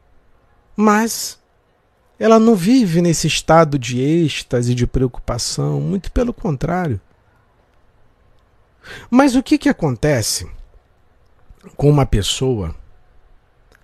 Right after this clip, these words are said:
quando ela, ela não é nascida do Espírito,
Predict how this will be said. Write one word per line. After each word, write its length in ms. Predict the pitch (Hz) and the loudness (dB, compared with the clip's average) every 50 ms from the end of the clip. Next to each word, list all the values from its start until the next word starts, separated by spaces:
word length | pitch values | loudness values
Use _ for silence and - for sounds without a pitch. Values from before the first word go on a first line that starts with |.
| _ _ _ _ _ _ _ _ _ _ _ _ _ _ _ _ _ | _ _ _ _ _ _ _ _ _ _ _ _ _ _ _ _ _
quando 460 | - - 185 185 185 185 160 170 165 170 | -2 2 4 4 4 4 2 4 4 6
ela, 880 | 170 165 165 165 165 156 156 156 151 147 143 139 135 131 123 120 117 - _ _ _ _ _ _ _ _ _ _ _ _ _ _ _ _ _ _ _ _ _ _ _ _ _ _ _ _ _ _ _ _ _ _ _ _ _ _ _ _ _ _ _ _ _ _ - | 6 6 6 6 6 6 4 4 2 2 2 2 0 0 -2 -4 -6 -10 _ _ _ _ _ _ _ _ _ _ _ _ _ _ _ _ _ _ _ _ _ _ _ _ _ _ _ _ _ _ _ _ _ _ _ _ _ _ _ _ _ _ _ _ _ _ 0
ela 200 | 165 170 170 170 | 4 4 6 6
não 220 | 175 208 233 226 | 6 6 4 4
é 60 | 208 | 4
nascida 520 | 202 196 175 160 135 - - 165 151 147 135 | 4 4 4 2 2 2 0 2 4 2 2
do 120 | 120 117 | 2 0
Espírito, 680 | 104 - - - - 139 147 131 113 - - 101 92 | -2 -4 -4 -2 0 0 2 2 0 -2 -2 -6 -6